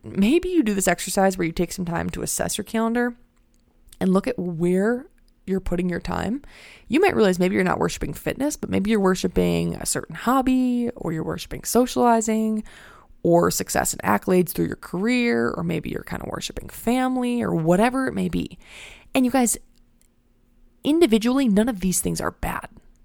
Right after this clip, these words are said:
Recognize that. It only becomes bad when we put these things before God. So tally up how many hours in your week you're spending on things that affect your physical fitness compared to how many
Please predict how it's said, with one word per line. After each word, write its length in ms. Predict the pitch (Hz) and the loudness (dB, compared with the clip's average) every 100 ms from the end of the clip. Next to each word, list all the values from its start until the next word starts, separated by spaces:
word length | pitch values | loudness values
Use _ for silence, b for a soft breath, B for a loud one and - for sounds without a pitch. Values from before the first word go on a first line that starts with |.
| _ - | _ 0
Recognize 580 | 220 262 185 165 - | 0 0 -4 -6 -6
that. 240 | - 64 - - b b b b | -6 -8 -14 -20 b b b b
It 120 | 220 | 4
only 160 | 226 285 | 4 4
becomes 640 | 220 - - 269 294 320 - | -2 -4 -6 -2 -2 -2 -2
bad 360 | 196 185 208 - | 0 0 -2 0
when 160 | 185 | 2
we 120 | 185 | 2
put 200 | 175 208 | 2 -2
these 180 | - 196 | -2 -2
things 220 | - 175 | -2 -4
before 840 | 151 170 - - 165 160 165 170 - _ _ | -4 -6 -6 -6 -2 0 0 -2 -8 _ _
God. 400 | - 147 135 - - _ _ _ _ _ B B B B B | -12 -10 -10 -12 -18 _ _ _ _ _ B B B B B
So 120 | 226 | 0
tally 400 | 226 226 294 370 | 2 2 4 4
up 120 | 339 | 2
how 160 | - 262 | 0 0
many 160 | 294 | 0
hours 260 | - 254 285 | 0 0 2
in 80 | 269 | 2
your 80 | 175 | 2
week 240 | 170 - | 0 -2
you're 80 | 175 | 0
spending 500 | - - 247 277 202 | 0 2 0 0 -2
on 260 | - 170 180 | -4 -4 -4
things 380 | - - 185 202 | -4 0 0 2
that 100 | 202 | -2
affect 320 | - 180 - | -2 -4 -4
your 60 | 170 | -6
physical 440 | - 170 175 185 | -2 -4 -2 -2
fitness 540 | - - - - - - _ - | -2 -6 -6 -8 -10 -12 _ -18
compared 280 | - 170 175 | -8 -2 -2
to 60 | 170 | -2
how 140 | 175 | -2
many 160 | 185 | -2